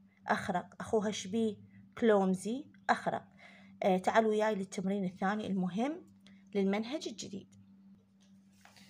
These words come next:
تعالي هنا، آه، بالتمرين الثاني، طبعًا التمرين، آه، صفحة ستة وثلاثين، واللي، آه،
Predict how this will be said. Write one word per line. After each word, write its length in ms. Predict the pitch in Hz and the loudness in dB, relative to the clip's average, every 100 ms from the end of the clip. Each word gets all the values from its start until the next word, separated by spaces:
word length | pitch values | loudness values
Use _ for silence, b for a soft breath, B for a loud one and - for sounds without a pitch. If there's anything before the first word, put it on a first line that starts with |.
| B B B B B B B B B - - - - - - - - _ _ | B B B B B B B B B -20 -20 -20 -20 -20 -20 -20 -20 _ _
تعالي 420 | - 214 285 311 247 | -2 2 2 2 2
هنا، 420 | 247 233 294 - - - - - | 2 2 0 -6 -20 -20 -12 -4
آه، 180 | 226 214 | 0 0
بالتمرين 580 | 208 - 247 220 214 196 | -2 -2 -2 0 -2 -4
الثاني، 680 | 185 - 208 190 190 226 | -6 -2 2 2 2 0
طبعًا 280 | 269 220 190 | -2 -4 -2
التمرين، 680 | 214 208 214 214 214 214 - B B B - | -4 -4 -4 -4 -2 -4 -6 B B B -4
آه، 160 | 214 202 | 0 0
صفحة 320 | 196 202 202 | 0 -6 -6
ستة 340 | 190 - - | -12 -8 -4
وثلاثين، 800 | 196 196 202 190 190 208 233 302 - - - - _ - | -2 0 2 2 0 -4 -4 -4 -10 -20 -20 -20 _ -4
واللي، 440 | 220 214 208 202 | -2 0 0 0
آه، 920 | 196 190 190 185 180 - 92 65 58 | 0 0 -2 -2 -4 -6 -8 -10 -12